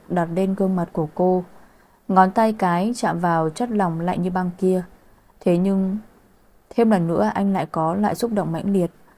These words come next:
muốn cúi đầu xuống nếm thử một chút. Những giọt nước kia,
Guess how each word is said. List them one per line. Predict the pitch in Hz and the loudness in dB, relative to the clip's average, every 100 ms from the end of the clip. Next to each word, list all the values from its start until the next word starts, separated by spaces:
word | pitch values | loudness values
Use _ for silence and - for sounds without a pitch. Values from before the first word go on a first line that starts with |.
| _ _ _ | _ _ _
muốn | 185 185 180 214 240 | 2 4 4 2 2
cúi | 202 | 4
đầu | 190 190 | 4 0
xuống | - 170 165 214 | 0 -2 0 2
nếm | 196 170 | 0 0
thử | 226 | -2
một | 175 156 | -2 -2
chút. | - 233 - - _ _ _ - | -2 -4 -6 -20 _ _ _ -2
Những | 185 220 | 0 2
giọt | 214 170 196 | 2 2 2
nước | 240 254 | 0 0
kia, | 208 202 | 0 0